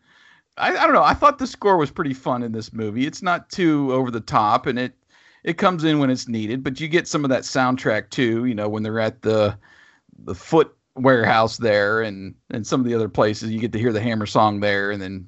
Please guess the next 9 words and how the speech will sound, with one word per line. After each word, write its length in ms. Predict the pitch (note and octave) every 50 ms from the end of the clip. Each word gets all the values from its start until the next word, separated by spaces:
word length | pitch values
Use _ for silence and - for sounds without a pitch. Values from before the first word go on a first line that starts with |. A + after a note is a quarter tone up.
| _
you 100 | - A#2+
know, 140 | A2 G2 F#2
of 100 | F#2 F#2 -
course, 340 | - A#2 G#2 G2+ - -
uh, 260 | A#2 G2+ F#2+ F#2+ F#2 - _ _ - - - - - - _ _ _ _ -
Turtle 220 | - C3 B2 A#2 G2
Power 360 | - - B2 B2 A#2 G#2+ G#2+
at 100 | G#2+ G#2
the 420 | - G#2+ G2+ G2 G2+ G2+ F2+ E2+